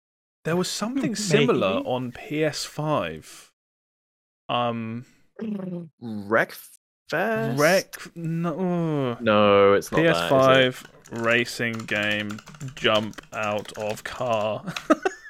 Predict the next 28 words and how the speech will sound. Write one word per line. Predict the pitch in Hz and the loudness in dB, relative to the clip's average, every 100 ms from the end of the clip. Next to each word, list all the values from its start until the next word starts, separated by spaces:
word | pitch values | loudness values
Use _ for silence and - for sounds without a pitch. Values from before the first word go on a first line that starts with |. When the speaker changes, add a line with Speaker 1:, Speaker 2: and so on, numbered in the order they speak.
| - 381 | -2 2
Speaker 1:
<laughs> | |
Speaker 2:
<laughs> | 269 277 311 294 285 254 156 160 151 _ _ _ _ - - - | 4 6 6 6 4 4 2 2 -2 _ _ _ _ -20 -20 -8
Speaker 1:
Uh, | 58 60 57 - - - - - | -4 -2 -2 -4 -8 -14 -16 -8
Destruction | - 196 - 208 | 0 0 0 -4
All-Stars. | - 147 156 - 101 90 82 - - - _ _ _ _ _ _ _ - - - | -2 0 -2 -2 -2 -2 -6 -10 -16 -20 _ _ _ _ _ _ _ -20 -20 -6
Speaker 2:
Ah, | 143 147 165 175 175 175 170 | 2 6 8 8 6 6 4
yeah. | 160 165 170 170 | 0 -4 -2 0
Speaker 1:
Which | - | 4
I | 147 | 6
actually | - 151 - 165 143 | 4 0 -4 -4 -2
played | - 131 117 90 - | 0 2 2 -2 -8
for | - 110 101 - | -6 -4 -4 -4
a | - | -6
couple | 123 107 107 | -8 -4 -2
of | 101 | -2
hours. | 98 95 82 - - - | -2 -4 -8 -12 -10 -2
It | 127 | 0
was, | 139 135 - - | 0 -2 -10 -6
this | 160 - | -4 -2
looks | - | -2
a | 139 | 0
lot | 120 | -2
more | 120 104 - | -2 -6 -4
open, | 117 - 90 98 | -6 -6 -12 -8
like, | 92 - | -8 -6
bigger | 113 80 | -4 -4
arenas, | 98 104 92 - | -4 -8 -8 -10
but | 113 - | -10 -10